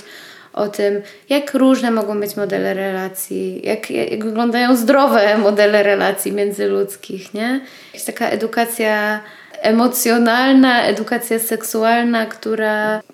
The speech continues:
no, pozwoli nam właśnie jakoś wspólnie ustalać nowe zasady dla tego świata.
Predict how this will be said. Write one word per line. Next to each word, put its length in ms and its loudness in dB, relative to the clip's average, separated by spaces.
no, 120 -2
pozwoli 420 2
nam 220 4
właśnie 420 0
jakoś 220 -2
wspólnie 640 2
ustalać 460 -4
nowe 240 -6
zasady 440 -10
dla 140 -12
tego 240 -14
świata. 400 -14